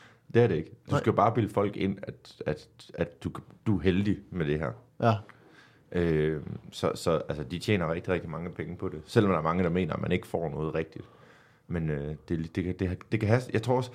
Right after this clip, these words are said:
Speaker 1: måske kan det have sådan en form for placebo-effekt.
Speaker 2: Det kan godt være.
Speaker 1: At folk ligesom stoler på det, de gambler, i stedet for at vinde på den måde.
Speaker 2: Ja. Okay.
Speaker 1: Det er et problem for resten af Vegas jo. Det er
Speaker 2: Ja,
Speaker 1: klart, at
Speaker 2: på hvilken
Speaker 1: casinoerne
Speaker 2: måde?
Speaker 1: er, casinoerne er rasende, fordi folk kommer ind og vinder.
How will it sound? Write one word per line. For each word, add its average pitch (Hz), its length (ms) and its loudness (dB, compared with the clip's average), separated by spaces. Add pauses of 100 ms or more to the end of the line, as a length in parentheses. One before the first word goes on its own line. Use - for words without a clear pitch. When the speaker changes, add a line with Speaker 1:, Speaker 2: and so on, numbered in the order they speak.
(140)
Speaker 1:
måske 156 220 0
kan 160 100 0
det 127 80 4
have 147 100 2
sådan 165 120 0
en - 40 -8
form 160 200 0
for 127 100 -8
placebo-effekt. 117 920 -2 (680)
Speaker 2:
Det 185 100 -10
kan - 100 -20
godt 147 160 -2
være. 151 140 -2 (140)
Speaker 1:
At 117 80 -2
folk 123 160 6
ligesom 117 200 0
stoler 113 400 4
på 98 160 0
det, 90 180 0
de 90 60 -4
gambler, 80 380 0
i 78 60 0
stedet 82 260 0
for 80 120 0
at 78 80 -2
vinde 82 200 0
på 73 80 -8
den 76 140 -6
måde. 71 180 -10 (300)
Speaker 2:
Ja. 170 80 0 (560)
Okay. 175 320 4 (260)
Speaker 1:
Det 117 80 8
er 127 40 12
et 120 60 6
problem 139 320 6
for 107 80 2
resten 110 260 6
af 87 40 -4
Vegas 76 300 0
jo. 69 80 -6 (220)
Det 139 60 10
er 170 40 12
Speaker 2:
Ja, 190 60 10
Speaker 1:
klart, 101 220 4
at - 100 -2
Speaker 2:
på - 40 -16
hvilken - 100 -2 (100)
Speaker 1:
casinoerne 147 240 8
Speaker 2:
måde? 170 160 10
Speaker 1:
er, 180 40 2 (260)
casinoerne 131 400 4
er 87 80 4
rasende, 87 440 2
fordi 87 220 -6
folk 101 220 4
kommer 87 220 0
ind 92 100 2
og 82 100 0
vinder. 92 200 2